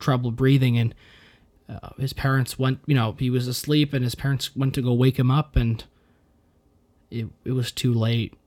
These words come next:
And, uh, I, I recommend everyone, you know, go watch the interview with, uh, the father.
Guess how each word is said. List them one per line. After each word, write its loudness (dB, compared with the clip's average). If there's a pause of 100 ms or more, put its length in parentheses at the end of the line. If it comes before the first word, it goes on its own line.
(360)
And, -2 (1500)
uh, -12 (2250)
I, -4 (1800)
I 2
recommend 2
everyone, 0
you -4
know, -4
go -2
watch -2
the -4
interview -2
with, -6
uh, -8 (100)
the -12
father. -2